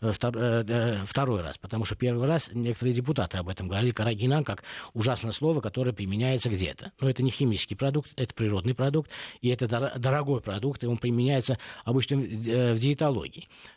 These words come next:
Поэтому то, что волокна есть в природе, и эти, э, да, волокна, б-, э, так или иначе будут в мясных продуктах, э, яркими примерами этого является холодец, яркими студень.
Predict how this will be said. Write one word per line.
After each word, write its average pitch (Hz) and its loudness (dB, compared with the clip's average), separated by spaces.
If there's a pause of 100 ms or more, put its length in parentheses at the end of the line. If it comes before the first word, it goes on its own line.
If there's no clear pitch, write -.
Поэтому 147 2 (160)
то, 147 2
что 147 0
волокна 135 2
есть 117 0
в - -16
природе, 131 2
и 107 -4
эти, 117 0 (240)
э, 113 0
да, 110 -2
волокна, 120 0 (220)
б-, 120 -2
э, 117 -2 (120)
так 147 0
или 131 2
иначе 135 2
будут 127 2
в - -14
мясных 160 4
продуктах, 110 -2 (260)
э, 113 2
яркими 131 2
примерами 147 2
этого 123 -2
является 117 0
холодец, 76 -2 (140)
яркими 98 -2
студень. 95 0